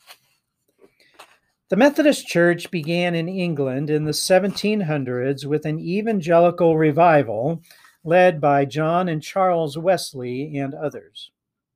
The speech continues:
When John Wesley called people to turn from their sins and accept Christ as their Savior,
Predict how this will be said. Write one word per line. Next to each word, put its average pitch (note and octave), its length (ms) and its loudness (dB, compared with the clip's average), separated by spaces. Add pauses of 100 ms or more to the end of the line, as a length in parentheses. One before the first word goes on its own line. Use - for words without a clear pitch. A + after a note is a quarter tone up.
(960)
When F3+ 120 -2
John C4 300 6
Wesley G3+ 340 2
called F#3 400 0
people F#3 380 -6
to E3 100 -4
turn F3+ 440 -8
from F#3+ 240 -10
their F#3+ 160 -6
sins B2+ 560 -12
and C#3+ 120 -4
accept D3+ 480 -6
Christ E3+ 460 -2
as D#3 160 -6
their F3 160 -2
Savior, C#3+ 760 -2